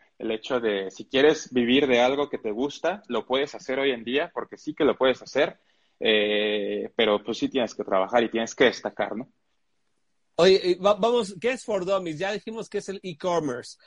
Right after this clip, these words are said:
Speaker 2: Ahora, ¿qué es
Speaker 1: Ujú.
Speaker 2: el seo? Que son siglas. S E O.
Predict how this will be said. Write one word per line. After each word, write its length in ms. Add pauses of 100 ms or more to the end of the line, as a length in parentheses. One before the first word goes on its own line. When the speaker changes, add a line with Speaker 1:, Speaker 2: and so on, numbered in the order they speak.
(180)
Speaker 2:
Ahora, 320
¿qué 180
es 80
Speaker 1:
Ujú. 100
Speaker 2:
el 140
seo? 640
Que 120
son 220
siglas. 580
S 540
E 380
O. 300